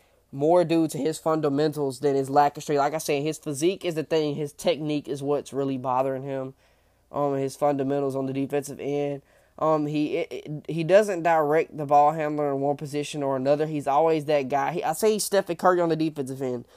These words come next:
Stephen Curry isn't always on the primary ball handler on the team. He's always on the secondary ball handler.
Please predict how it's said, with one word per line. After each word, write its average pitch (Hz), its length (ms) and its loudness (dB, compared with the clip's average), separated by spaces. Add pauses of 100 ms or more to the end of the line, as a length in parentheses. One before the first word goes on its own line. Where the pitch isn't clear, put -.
(180)
Stephen 180 460 0
Curry 175 260 2
isn't 151 200 0
always 151 260 4
on 156 100 -2
the 143 80 0
primary 151 560 0
ball 139 320 4
handler 147 400 0
on 143 120 0
the 139 100 -2
team. 151 300 -4
He's 139 100 -2
always 143 260 4
on 139 100 -2
the 135 80 -4
secondary 151 560 -2
ball 156 300 0
handler. 160 480 -6